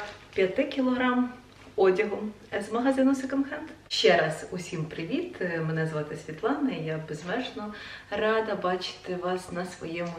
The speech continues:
YouTube-каналі. Ой, знаєте, важкувато я донесла всі ці пакети. Е, там ще щось на ліжку лежить. Зараз приберемо.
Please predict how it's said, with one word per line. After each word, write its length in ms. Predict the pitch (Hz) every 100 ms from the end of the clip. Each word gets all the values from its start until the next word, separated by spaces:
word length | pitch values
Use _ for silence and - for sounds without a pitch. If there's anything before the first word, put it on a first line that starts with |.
| 170
YouTube-каналі. 800 | 170 180 - 175 175 160 151 156 - - - - -
Ой, 260 | 190 175 - - - - 156 - -
знаєте, 380 | 156 208 156 156 - - - -
важкувато 580 | 175 175 - 190 214 233
я 140 | 214
донесла 640 | 214 202 196 208 - 175 175 - -
всі 180 | - 202
ці 120 | 180
пакети. 680 | 180 180 240 302 277 254 240 - - - -
Е, 220 | 156 151 147 -
там 240 | 160 160
ще 240 | - 151
щось 480 | 143 - 147 - -
на 140 | 156 160
ліжку 480 | 247 285 - -
лежить. 480 | 214 214 214 202 - - 165
Зараз 360 | 156 151 165
приберемо. 640 | - 156 143 143 139 226